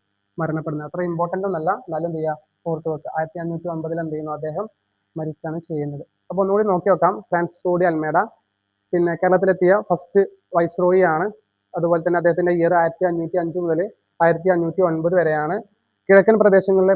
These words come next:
പോർച്ചുഗീസുകാരുടെ താല്പര്യങ്ങളുടെ ഭദ്രതയ്ക്ക് വേണ്ടിയിട്ട് അദ്ദേഹം എന്ത് ചെയ്യുന്നു, പോർച്ചുഗീസിലെ രാജാവ്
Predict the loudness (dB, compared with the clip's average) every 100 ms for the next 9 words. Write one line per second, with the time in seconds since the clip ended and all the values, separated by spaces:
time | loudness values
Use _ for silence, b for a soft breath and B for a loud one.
0 | 2 0 0 -4 -4 -4 -2 0 -2 -2
1 | -2 -2 -2 -2 -2 -4 -4 -4 -4 -4
2 | -4 -6 -6 -6 -6 -8 -8 -10 -12 _
3 | _ _ -6 -6 -4 -8 -6 -2 0 0
4 | 0 0 -2 -2 -4